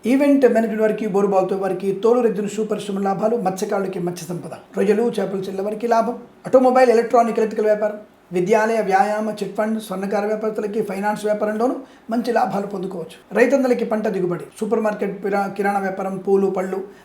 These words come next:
మినపగుళ్ళు, చింతపండు, బెల్లం, మిర్చి, పత్తి పరిశ్రమలో లాభాలు, పాడి పరిశ్రమ, పౌల్ట్రీ పరిశ్రమలో అభివృద్ధి పొందుకోవడం, రోగనాశనం, విదేశాలకు వెళ్లే నిమిత్తం ప్రయత్నం చేయవచ్చు. విదేశాల్లో సుస్థిర స్థానాన్ని పొందుకోవచ్చు. గ్రీన్ కార్డు, పీఆర్, హెచ్ వన్ బి వీసాలు పొందుకునే అవకాశం కూడా బలంగా కనబడుతోంది. చాలా మంచి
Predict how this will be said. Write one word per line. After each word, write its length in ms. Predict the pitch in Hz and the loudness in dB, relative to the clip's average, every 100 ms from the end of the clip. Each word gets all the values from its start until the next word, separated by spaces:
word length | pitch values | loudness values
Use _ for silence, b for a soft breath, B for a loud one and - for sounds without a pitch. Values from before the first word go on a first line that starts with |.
| - | -6
మినపగుళ్ళు, 440 | 202 202 196 196 | -2 0 0 0
చింతపండు, 480 | 202 190 202 202 190 | -2 -4 -6 -4 -4
బెల్లం, 320 | 175 190 190 | -2 0 0
మిర్చి, 260 | 180 175 202 | -2 -4 -6
పత్తి 260 | 190 175 196 | -6 -4 -4
పరిశ్రమలో 400 | 196 - 196 202 | -4 -6 -8 -4
లాభాలు, 300 | 196 202 - - | -4 -6 -10 0
పాడి 200 | 233 254 | 0 2
పరిశ్రమ, 380 | 254 240 247 233 | 0 0 0 0
పౌల్ట్రీ 460 | - 202 208 220 | 2 0 0 -2
పరిశ్రమలో 400 | 214 202 208 185 | -4 -4 -4 -4
అభివృద్ధి 320 | 180 160 175 180 | -4 -2 0 0
పొందుకోవడం, 480 | 180 175 185 175 - - _ | 0 0 0 -2 -6 -20 _
రోగనాశనం, 680 | - 240 226 202 196 190 196 - | 2 4 6 2 0 -6 -10 -8
విదేశాలకు 580 | 165 240 302 - 285 247 | -2 0 0 0 2 2
వెళ్లే 180 | 247 240 | 6 6
నిమిత్తం 300 | 233 240 208 | 4 4 2
ప్రయత్నం 340 | 214 214 208 | 2 0 -2
చేయవచ్చు. 360 | 180 196 190 196 | 0 0 2 0
విదేశాల్లో 440 | 180 190 190 175 | 2 2 0 -2
సుస్థిర 340 | 175 208 - 226 | -2 -4 -2 -2
స్థానాన్ని 380 | - 190 180 | 0 -2 -2
పొందుకోవచ్చు. 480 | 175 180 175 170 - - _ - | -4 -8 -8 -10 -16 -20 _ 2
గ్రీన్ 220 | 208 202 | 4 4
కార్డు, 200 | 190 175 | 2 0
పీఆర్, 320 | 196 196 175 - B B - | 2 6 6 4 B B -2
హెచ్ 220 | 196 202 | -2 4
వన్ 100 | 262 | 4
బి 80 | 226 | 4
వీసాలు 340 | 208 202 196 - | 0 0 -2 -2
పొందుకునే 460 | 190 180 185 180 | -4 -2 -2 -2
అవకాశం 520 | 175 175 175 175 175 | -2 -2 -2 -6 -8
కూడా 240 | 165 208 175 165 | -2 0 0 -2
బలంగా 220 | 180 180 | -2 -2
కనబడుతోంది. 840 | 175 170 165 - - - - - | -4 -8 -10 -10 -12 -16 -4 0
చాలా 140 | 277 269 | 2 2
మంచి 480 | 254 247 208 - | 0 2 0 0